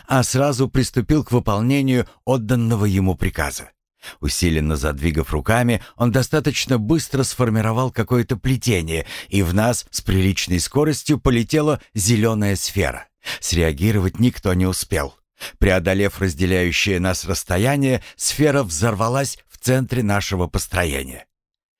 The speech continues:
Вы получили сто пятьдесят урона, яд. Жизнь четыреста из пятисот пятидесяти. На вас наложено отравление три хитпоинта в секунду.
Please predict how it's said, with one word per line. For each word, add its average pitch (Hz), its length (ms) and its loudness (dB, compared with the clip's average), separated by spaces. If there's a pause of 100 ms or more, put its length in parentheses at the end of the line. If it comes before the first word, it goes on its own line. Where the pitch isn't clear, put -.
(200)
Вы 82 220 0
получили 95 600 0
сто - 280 -2
пятьдесят 98 680 -2
урона, 80 500 -2 (100)
яд. 87 480 -2 (260)
Жизнь 104 560 0 (140)
четыреста 98 640 0
из 110 280 0
пятисот 92 560 -2
пятидесяти. 85 760 -2 (460)
На 87 200 2
вас 90 240 0
наложено 90 600 0
отравление 104 840 0
три 104 400 0
хитпоинта 117 640 -2
в - 60 -8
секунду. 87 600 -6